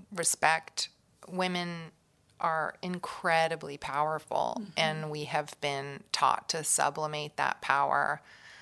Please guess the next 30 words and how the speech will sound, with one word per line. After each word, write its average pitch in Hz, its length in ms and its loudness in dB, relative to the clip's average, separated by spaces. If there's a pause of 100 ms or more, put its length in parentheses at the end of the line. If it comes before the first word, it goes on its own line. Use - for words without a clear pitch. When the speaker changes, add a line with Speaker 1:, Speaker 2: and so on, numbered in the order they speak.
(320)
Speaker 1:
over 156 340 4
generations 147 1200 -2 (440)
in 151 340 -6
this, - 420 0
you 208 120 0
know, 143 160 4
our, 139 140 2 (260)
our 165 60 4
society 156 520 4
is 151 100 -4
still 156 460 0
largely 160 460 2
very 147 520 0
patriarchal. - 960 -4 (220)
Speaker 2:
Mm-hmm. 214 220 -12 (640)
Speaker 1:
I 180 100 0
think 190 320 -6
it's, - 520 -6 (200)
in 180 240 -4
one 175 160 0
respect, 180 640 0
it's, - 540 -4
you 190 120 -6
know, 170 220 0
if - 180 -12
a 165 40 -14
woman 170 420 -4
saying, 160 480 -6
like, 156 360 -8
"Oh, 165 440 -2